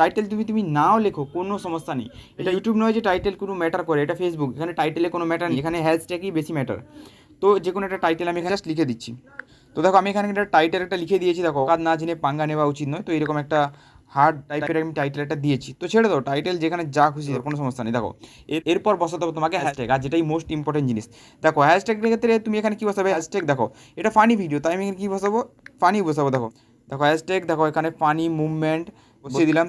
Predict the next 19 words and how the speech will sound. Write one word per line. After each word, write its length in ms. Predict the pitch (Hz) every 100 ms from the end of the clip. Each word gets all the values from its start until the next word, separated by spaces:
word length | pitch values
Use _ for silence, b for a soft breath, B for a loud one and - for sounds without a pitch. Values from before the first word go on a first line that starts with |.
| -
তারপর 220 | 151 147 156
দেখো 120 | 156 156
এখানে 160 | 156 131 139
আরও 120 | 160 165
থাকবে, 200 | 147 156
এখানে 180 | 156 151
দেখো 140 | 147 151 151
হ্যাশট্যাগ, 540 | 143 143 - 156 156 156 _ B B
দেখো 120 | 135 151
এখানে 180 | 156 156 147 143
আবার 160 | 156 170
আমি 80 | 165 160
এখানে 140 | 165 165 175
just 140 | 180 -
ফানি 160 | 151 156
বলে 120 | 151 143
লিখবো। 200 | 135 143 175 b b _
হ্যাশট্যাগ 300 | 139 143 165 156
দেখো 140 | 151